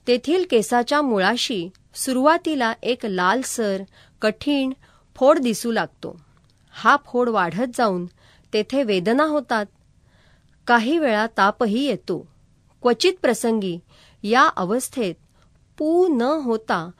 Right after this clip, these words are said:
केस्तूड जिरून जाते, परंतु असे न झाल्यास सूज वाढते आणि वेदनाही वाढतात. फोडाच्या मध्यभागी केस असून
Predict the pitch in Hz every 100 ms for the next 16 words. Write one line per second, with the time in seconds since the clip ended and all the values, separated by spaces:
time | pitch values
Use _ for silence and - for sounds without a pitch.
0 | _ _ - 208 190 - 302 277 190 226
1 | 339 294 240 - 160 180 _ _ _ _
2 | - 269 330 370 359 254 262 _ _ _
3 | 226 226 311 302 285 330 294 254 208 196
4 | - - - - - 254 269 226 202 196
5 | - 285 220 226 _ _ _ - 240 302
6 | 220 180 233 254 180 247 262 190 180 -
7 | 165 - _ _ _ _ _ _ _ -
8 | 214 233 247 302 294 190 147 240 240 208
9 | 254 262 233 294 - 285 220 196